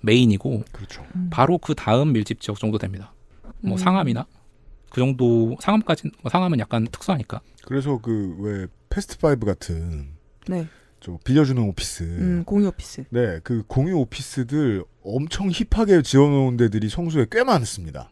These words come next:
Speaker 1: 네.
Speaker 2: 네. 회사들 뭐 오십 개, 백 개 정도 모여 있고.
Speaker 1: 짜잘짜잘한
Speaker 2: 네.
Speaker 1: 스타트업들이나 아니면 새로 시작하는 혹은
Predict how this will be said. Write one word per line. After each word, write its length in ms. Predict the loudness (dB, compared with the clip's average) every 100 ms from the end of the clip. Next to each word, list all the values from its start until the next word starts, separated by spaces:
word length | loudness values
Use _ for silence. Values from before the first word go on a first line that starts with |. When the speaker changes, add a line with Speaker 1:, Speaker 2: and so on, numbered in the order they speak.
| -10
Speaker 1:
네. 360 | -4 -2 -2 -8 -10
Speaker 2:
네. 240 | -6 -6 -8 -16 _ _ -6
회사들 420 | 0 2 4 2
뭐 240 | 2 0 0
오십 200 | -2 4
개, 160 | 4
백 160 | 4 2
개 140 | 2
정도 240 | 2 0 0
모여 260 | 2 2
있고. 460 | 0 -4 -10 -10 -10 -16 -20 -20 _ _ 0
Speaker 1:
짜잘짜잘한 800 | 0 2 2 2 2 0 -4 -6
Speaker 2:
네. 60 |
Speaker 1:
스타트업들이나 760 | -2 -2 -2 -6 -4 -4 -4 -4
아니면 240 | -2 -2
새로 180 | -2 -2
시작하는 460 | -2 -4 -4 -6 -2
혹은 480 | 0 2 0 -2